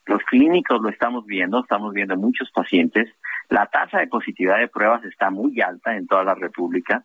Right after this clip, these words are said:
pero por fortuna el virus, en la medida que se ha ido haciendo más contagioso y más transmisible, ha ido perdiendo su virulencia. De manera que, desde luego, hay hospitalizaciones y hay decesos, pero no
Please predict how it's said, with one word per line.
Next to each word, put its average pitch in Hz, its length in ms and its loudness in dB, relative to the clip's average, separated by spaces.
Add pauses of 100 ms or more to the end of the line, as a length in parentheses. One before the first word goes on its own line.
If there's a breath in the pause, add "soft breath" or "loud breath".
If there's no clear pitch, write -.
(340 loud breath)
pero 113 280 2
por 156 340 4
fortuna 123 520 0
el 95 200 -2
virus, 120 340 2
en 98 120 -4
la 87 100 0
medida 104 240 -2
que 113 140 -8
se - 120 -2
ha 113 80 2
ido 113 340 0 (340 loud breath)
haciendo 110 440 2
más 110 220 0 (100)
contagioso 104 880 0
y 82 160 2
más 85 280 2
transmisible, 95 880 0 (440 loud breath)
ha 98 120 0
ido 123 200 -4
perdiendo 120 640 4
su 117 240 0
virulencia. 135 800 4 (460 loud breath)
De 104 100 -2
manera 117 460 2
que, 98 240 -8 (480)
desde 90 240 -4
luego, 104 360 2
hay 196 200 -2
hospitalizaciones 107 1000 0
y 90 60 -2
hay 87 100 0
decesos, 113 520 -2
pero 90 220 0
no 131 380 2